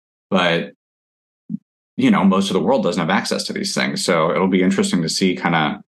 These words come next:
you know, what unfolds in our lifetimes in regards to where innovation comes from and what it looks like.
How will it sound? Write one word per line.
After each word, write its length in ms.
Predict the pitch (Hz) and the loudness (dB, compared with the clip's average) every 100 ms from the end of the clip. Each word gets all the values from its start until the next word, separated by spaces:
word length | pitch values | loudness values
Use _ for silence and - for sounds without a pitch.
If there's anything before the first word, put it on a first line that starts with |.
| _ - | _ -8
you 100 | 95 | -4
know, 180 | 78 78 | -2 -2
what 260 | 80 92 95 | 0 -2 -2
unfolds 420 | 82 78 92 82 | -4 -2 -2 0
in 80 | 87 | 0
our 140 | 80 | 0
lifetimes 760 | 90 82 78 - 80 78 78 - | 2 0 -2 -2 0 0 -2 -2
in 160 | 87 | -2
regards 460 | 85 80 80 76 - | -2 0 0 0 -2
to 420 | - 80 73 - - - _ _ _ _ _ _ _ _ | -2 0 -2 -4 -14 -18 _ _ _ _ _ _ _ _
where 600 | - 90 87 98 95 92 | -4 -2 0 2 2 2
innovation 480 | 90 85 87 80 82 | 0 0 -2 -2 -2
comes 220 | 85 87 | -2 -4
from 220 | - 73 69 | -4 -4 -4
and 120 | 76 | -4
what 120 | 76 | -4
it 80 | - | -2
looks 240 | - - | -4 -4
like. 280 | 57 50 | -4 -4